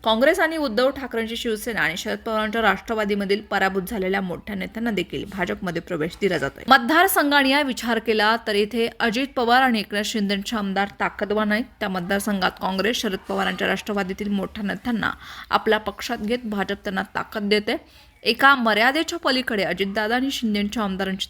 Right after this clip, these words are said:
ताकद वाढणार नाही याची काळजी पद्धतशीरपणे घेतली जाते. कैलास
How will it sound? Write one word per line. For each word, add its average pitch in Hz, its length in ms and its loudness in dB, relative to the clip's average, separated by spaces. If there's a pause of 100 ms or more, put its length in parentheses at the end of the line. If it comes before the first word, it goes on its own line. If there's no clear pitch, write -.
ताकद 196 380 -6
वाढणार 185 380 4
नाही 233 200 0
याची 269 220 -8 (100)
काळजी 196 340 -2
पद्धतशीरपणे 214 960 -4 (100)
घेतली 202 240 -6
जाते. - 300 -6 (640)
कैलास 294 480 6